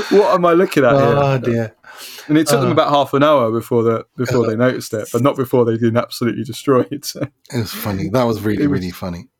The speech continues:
Speaker 1: It was
Speaker 2: Very
Speaker 1: hilarious.
Speaker 2: funny.
Speaker 1: It really was. I mean, the two players that you could put together, Roberto Baggio and Gary Neville, and then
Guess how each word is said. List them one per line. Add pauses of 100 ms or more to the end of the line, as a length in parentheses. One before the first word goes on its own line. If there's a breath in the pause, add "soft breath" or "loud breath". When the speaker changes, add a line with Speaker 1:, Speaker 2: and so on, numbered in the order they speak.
(140)
Speaker 1:
It
was
Speaker 2:
Very
Speaker 1:
hilarious.
Speaker 2:
funny.
Speaker 1:
It
really
was.
I
mean,
the
two
players
that
you
could
put
together,
Roberto
Baggio
and
Gary
Neville,
and
then